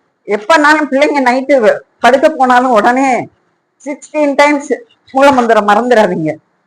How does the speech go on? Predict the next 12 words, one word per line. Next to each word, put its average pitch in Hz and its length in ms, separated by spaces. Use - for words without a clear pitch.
அப்படின்னு 285 400
சொல்லி 262 260
அனுப்புறவங்க 233 540
அவங்க. 175 360
அத 226 240
மாதிரி 262 300
வந்து 262 260
எப்போதும் 254 460
மூலமந்திரம் 233 480
சொல்லிட்டு 226 300
தான் 240 180
கொடுப்பாங்க. 208 540